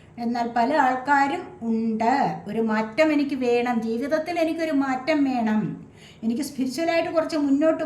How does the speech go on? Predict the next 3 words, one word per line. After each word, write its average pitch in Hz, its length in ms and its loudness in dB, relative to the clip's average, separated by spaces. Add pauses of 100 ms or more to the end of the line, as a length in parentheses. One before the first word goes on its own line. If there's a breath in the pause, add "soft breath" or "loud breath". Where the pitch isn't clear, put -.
(100)
വരണം, 214 460 -2 (1900)
എൻ്റെ 262 220 -2
ജീവിതത്തിനൊരു 320 540 -4